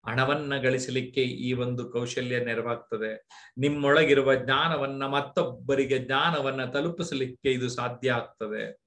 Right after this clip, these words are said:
ಹಾಗೆ ಕಾರ್ಯಕ್ರಮದ ನಿರೂಪಣೆಯಲ್ಲಿ ವಿವಿಧ ಬಗೆಗಳು ಇರ್ತದೆ. ನನಗೆ ಯಾರೊಬ್ರು ಕೇಳಿದ್ರು, "ಸರ್, ನೀವು ಮಾತು ಮಲ್ಲಿಗೆ ಅಂತ ಭಾಷಣ ಕಲೆಯನ್ನು ಕರೆದಿದ್ರಿ, ಹಾಗಾದ್ರೆ ನಿರೂಪಣೆ ಏನು ಸರ್?" ಅಂತ. ಅವಾಗ ನಾನು ಹೇಳಿದೆ,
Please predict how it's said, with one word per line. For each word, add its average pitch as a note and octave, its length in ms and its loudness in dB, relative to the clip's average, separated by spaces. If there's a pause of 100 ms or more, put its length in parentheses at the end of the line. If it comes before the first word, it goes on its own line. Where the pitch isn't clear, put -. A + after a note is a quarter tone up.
(400)
ಹಾಗೆ B2+ 340 2
ಕಾರ್ಯಕ್ರಮದ C#3 640 2
ನಿರೂಪಣೆಯಲ್ಲಿ C3 920 0
ವಿವಿಧ C#3 360 0
ಬಗೆಗಳು A#2+ 560 0
ಇರ್ತದೆ. G#2 800 -4 (240)
ನನಗೆ C3 380 0
ಯಾರೊಬ್ರು C3 460 4
ಕೇಳಿದ್ರು, A#2+ 520 0
"ಸರ್, C3+ 320 -2
ನೀವು A#2+ 160 -6
ಮಾತು C3+ 400 -2
ಮಲ್ಲಿಗೆ C#3+ 420 0
ಅಂತ B2 280 -2
ಭಾಷಣ A#2 640 -4
ಕಲೆಯನ್ನು A#2 320 -6
ಕರೆದಿದ್ರಿ, A2 540 -6 (320)
ಹಾಗಾದ್ರೆ B2+ 420 2
ನಿರೂಪಣೆ D3 580 2
ಏನು B2 240 -2
ಸರ್?" A#2 340 -6
ಅಂತ. G#2 220 -6
ಅವಾಗ A#2 300 -4
ನಾನು A#2 240 -4
ಹೇಳಿದೆ, A#2 680 -4